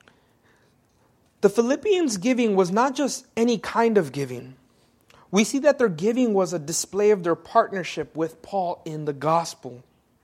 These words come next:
It was something that had been taking place since day one of Paul's ministry, as seen in Acts sixteen. And what's interesting about this church is that although some of the members of the Philippian church seemed to be financially well off,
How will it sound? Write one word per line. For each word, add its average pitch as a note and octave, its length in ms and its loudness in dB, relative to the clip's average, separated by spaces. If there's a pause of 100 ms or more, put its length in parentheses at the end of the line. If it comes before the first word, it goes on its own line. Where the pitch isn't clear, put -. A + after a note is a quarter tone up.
(580)
It G#3+ 80 0
was A#3+ 160 4
something C4+ 340 6
that G#3 120 4
had A3 180 4
been G#3 140 4
taking B3 360 -4
place B3+ 340 0
since E3 240 -4
day F3+ 220 0
one G#3 280 2
of D#3+ 160 -4
Paul's G3 320 -4
ministry, A3 580 -6 (260)
as C#3 200 0
seen F#3+ 200 -2
in D#3 120 -2
Acts D3 400 -8
sixteen. E3+ 640 -4 (1600)
And A#3+ 140 6
what's C#4+ 180 0
interesting C#4 540 -2
about A3 280 2
this - 180 -8
church C#4 400 -4
is F#3+ 240 2
that F3+ 340 -2 (640)
although A#3+ 280 4
some D4+ 280 2
of F4 140 -4
the D#4 80 0
members B3+ 460 2
of G#3+ 100 0
the F#3 80 -4
Philippian A3 540 -2
church A#3 420 -4
seemed B3+ 380 -4
to A3+ 80 -4
be G3 180 -4
financially F#3+ 760 -4
well G#3 280 2
off, F3+ 420 2